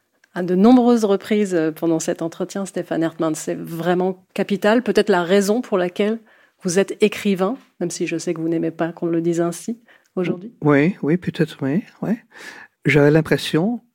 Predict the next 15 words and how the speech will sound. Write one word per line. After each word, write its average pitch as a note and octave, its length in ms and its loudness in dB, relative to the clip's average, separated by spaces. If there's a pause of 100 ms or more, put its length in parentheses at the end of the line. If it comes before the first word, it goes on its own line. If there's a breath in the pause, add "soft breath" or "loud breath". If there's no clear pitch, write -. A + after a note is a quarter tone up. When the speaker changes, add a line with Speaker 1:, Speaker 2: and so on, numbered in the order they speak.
(120)
Speaker 2:
quand C#3+ 220 2
j'ai C3+ 140 -2
quitté, B2+ 640 4
hum, B2+ 480 -4 (360)
ma C#3 100 0
maison, B2+ 680 0
euh, A#2+ 280 -2
paternelle, C3+ 680 -6 (1300 soft breath)
que C3 400 2 (480)
j'ai C#3 380 -2 (340)
conquiert D3 540 2
ma C#3 80 2
liberté C3+ 520 0
en C#3 120 -2
écrivant. B2+ 500 -6